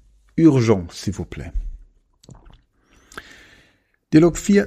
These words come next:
Zahnschmerzen. Excusez-moi, j'ai mal à la dent, j'ai besoin d'un médecin. L'hôpital est ici. Merci. Jetzt du. Excusez-moi.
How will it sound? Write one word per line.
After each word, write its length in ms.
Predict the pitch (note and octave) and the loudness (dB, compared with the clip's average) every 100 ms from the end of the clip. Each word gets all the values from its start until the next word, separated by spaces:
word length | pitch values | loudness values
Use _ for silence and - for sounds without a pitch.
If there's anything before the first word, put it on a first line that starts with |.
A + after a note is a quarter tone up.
| - | -4
Zahnschmerzen. 840 | - F3 - - F#2 E2 - - - _ _ _ _ _ _ _ _ _ _ _ _ _ _ _ _ _ _ _ _ - | -6 -4 -4 -2 -4 -4 -14 -16 -16 _ _ _ _ _ _ _ _ _ _ _ _ _ _ _ _ _ _ _ _ -10
Excusez-moi, 760 | - - E3 D#3 C#3+ B2+ D#3+ - _ _ _ _ _ _ _ _ _ | -10 -2 0 4 4 4 2 -6 _ _ _ _ _ _ _ _ _
j'ai 300 | A2+ G2 G2+ | -4 -2 2
mal 200 | A2+ C#3+ | 2 2
à 60 | E3+ | 0
la 100 | D#3 | 0
dent, 340 | A#2+ A2+ C#3 - _ _ _ F#2+ | 2 0 0 -6 _ _ _ -6
j'ai 160 | F#2 | -4
besoin 340 | G2+ G#2 B2 B2 | -2 0 2 2
d'un 140 | A#2+ | 4
médecin. 560 | G#2+ C3+ - C#3+ D3 - _ _ _ _ _ _ _ _ | 2 0 -2 0 0 -4 _ _ _ _ _ _ _ _
L'hôpital 500 | - E2+ F#2 - F#2+ | -10 -6 -4 -2 0
est 160 | A2+ A2+ | 0 0
ici. 520 | D#3 - G#3 - - _ _ - | -4 0 0 -2 -12 _ _ -8
Merci. 640 | E2+ A#2+ - - C#3 - _ _ _ _ _ _ _ | -2 -2 -4 -6 -6 -8 _ _ _ _ _ _ _
Jetzt 360 | - - - D#3 | -14 -12 -4 -4
du. 80 | G2 - _ _ _ _ _ _ _ _ _ - | -4 -10 _ _ _ _ _ _ _ _ _ -8
Excusez-moi. 800 | F#2 - - C#3 F#3+ D#3+ F3 | -8 -2 0 2 4 2 0